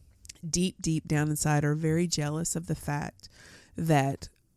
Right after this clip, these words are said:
women give life and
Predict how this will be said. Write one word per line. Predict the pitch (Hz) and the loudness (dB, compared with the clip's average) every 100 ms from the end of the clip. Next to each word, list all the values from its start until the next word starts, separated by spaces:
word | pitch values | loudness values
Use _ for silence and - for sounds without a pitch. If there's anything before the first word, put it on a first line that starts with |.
| _ _ 175 | _ _ 4
women | 170 165 165 | 6 6 4
give | 156 143 | 2 2
life | 147 131 135 208 - - - _ _ _ _ _ _ _ _ _ _ _ _ _ _ _ _ _ _ - | 2 2 2 0 -4 -12 -18 _ _ _ _ _ _ _ _ _ _ _ _ _ _ _ _ _ _ 2
and | 156 151 147 147 170 | 4 6 4 2 -2